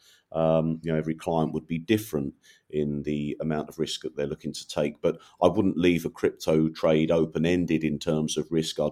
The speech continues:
want stop losses to be on there. Um, furthermore, something that we offer, which is, um, not widely available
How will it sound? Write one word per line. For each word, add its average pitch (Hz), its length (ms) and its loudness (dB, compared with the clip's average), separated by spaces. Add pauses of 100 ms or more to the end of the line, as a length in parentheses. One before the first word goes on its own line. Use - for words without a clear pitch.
want 80 240 -2
stop - 320 -2
losses 73 380 -4
to 78 80 -6
be 82 200 0
on 92 220 6
there. 76 240 2 (500)
Um, 90 360 6 (120)
furthermore, 98 640 8
something 90 500 0
that 90 180 4 (100)
we 95 180 6
offer, 87 280 6
which 85 400 0
is, 82 440 -2
um, 80 640 2
not 87 300 2 (500)
widely 87 480 2
available 78 720 2